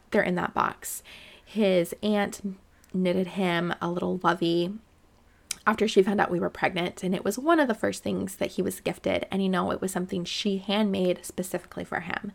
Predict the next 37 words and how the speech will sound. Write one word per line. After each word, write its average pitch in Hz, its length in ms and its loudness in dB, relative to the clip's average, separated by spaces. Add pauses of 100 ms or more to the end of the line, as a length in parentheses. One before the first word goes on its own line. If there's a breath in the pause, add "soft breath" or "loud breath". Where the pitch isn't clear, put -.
(400 loud breath)
So - 160 0
again, 214 260 4
it 196 100 2
felt 214 380 0
wrong 175 440 4
to, - 140 -8
like, - 240 -2
let 185 200 -2
another 185 280 -2
child - 360 -2
play 220 260 2
with 214 180 2
it 190 120 4
or 170 40 0
use 185 380 2
it. 208 400 0 (300 loud breath)
So 196 200 2
that's 165 360 -6
in - 60 -8
the 107 60 -6
box. - 520 -10 (500 loud breath)
And 190 140 4
then 185 180 2
my, 190 200 0
like, 190 260 -2
step - 360 -2
grandmother 180 640 0 (320 loud breath)
made 180 260 2
this 170 220 -4
really 247 200 2
beautiful 202 460 0
soft 185 520 0
blanket 185 680 0
that 170 220 -2
has 185 460 0
teddy 233 300 0
bears 202 680 2